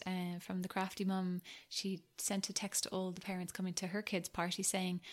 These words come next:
"Could your kid please bring their, their own water bottle? And I have some Ribena to pour into it, 'cause I'm not gonna provide cups." Which I thought was super clever. Like, put it this way, I don't wanna, like, have some sort of monopoly on party borrows for kids.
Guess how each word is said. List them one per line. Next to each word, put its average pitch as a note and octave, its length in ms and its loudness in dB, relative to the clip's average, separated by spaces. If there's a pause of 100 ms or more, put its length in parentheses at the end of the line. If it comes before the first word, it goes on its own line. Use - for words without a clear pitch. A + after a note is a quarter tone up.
(200)
"Could G#3 200 2
your G#3+ 60 4
kid G3+ 340 -2
please G3 280 0
bring G3 320 2
their, F3+ 420 2 (420)
their F#3+ 120 2
own F#3+ 180 2
water G3+ 260 4
bottle? E3 380 -4 (400)
And F#3 140 4
I F3+ 80 4
have F#3 180 2
some F3+ 160 6
Ribena F3+ 400 2
to - 100 -2
pour F#3 200 0
into G3 260 4
it, D#3+ 200 4 (420)
'cause G3 140 4
I'm F#3 100 4
not F#3 160 2
gonna F3 160 0
provide F#3+ 500 2
cups." - 460 0 (440)
Which - 100 0
I - 20 2
thought G3 160 2
was - 100 6
super G3 220 6
clever. E3 360 -4 (300)
Like, A#3 280 6
put C4+ 100 4
it B3+ 60 6
this A#3+ 160 6
way, F3+ 220 6 (280)
I F#3+ 100 6
don't C4 140 4
wanna, F#3+ 180 6
like, F3 260 2
have F3+ 220 4
some F#3+ 160 2
sort F#3 160 0
of F3+ 60 -4
monopoly F3 560 0
on E3+ 320 0 (260)
party F#3+ 320 4
borrows E3+ 400 2
for - 140 0
kids. F3+ 480 0